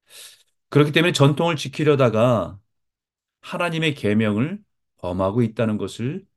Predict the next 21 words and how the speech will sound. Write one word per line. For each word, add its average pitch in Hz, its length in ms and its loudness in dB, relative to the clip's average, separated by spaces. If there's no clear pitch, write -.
책망하는 123 580 -2
것입니다. - 540 -16
심지어는 208 440 6
예수님께서 165 560 0
그들의 156 260 0
모순된 143 540 0
행동을 156 380 -4
또 185 140 -4
하나 180 240 -2
예를 123 240 2
들어서 143 260 -6
말씀하십니다. 92 840 -6
십 - 220 -10
절과 139 420 4
십일 131 280 -2
절에 - 340 -8
"모세는 120 640 4
네 139 440 2
부모를 117 640 2
공경하라." 110 920 0
하고 123 440 -4